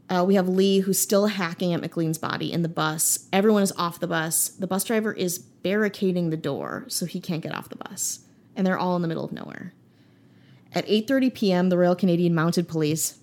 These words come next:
Mounties to the rescue, in Portage La Prairie, received a report of a stabbing on a Greyhound bus west of the city.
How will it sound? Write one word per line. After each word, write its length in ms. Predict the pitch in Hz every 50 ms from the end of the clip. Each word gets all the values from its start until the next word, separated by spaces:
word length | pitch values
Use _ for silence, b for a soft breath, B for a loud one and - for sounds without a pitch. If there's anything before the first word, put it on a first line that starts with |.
| _ 180
Mounties 380 | 170 170 170 170 196 190 190 -
to 60 | 202
the 80 | 196 190
rescue, 600 | 196 202 214 - - - 180 170 165 160 165 160 b b b b b b b -
in 140 | 196 185
Portage 440 | - - - 220 214 208 208 202 196
La 100 | 190 185 180
Prairie, 360 | - 185 175 175 175 175 170
received 360 | 170 175 - - 180 175 175
a 40 | 165
report 360 | 160 170 165 - 202 190 196
of 80 | 190 190
a 40 |
stabbing 400 | 185 - - 160 160 160 175 165
on 60 | 156 156
a 60 | 156
Greyhound 380 | - 156 160 170 165 156 160
bus 280 | - - 107 156 - -
west 240 | - - 156 - -
of 60 | -
the 60 | 170
city. 340 | - - - - - - -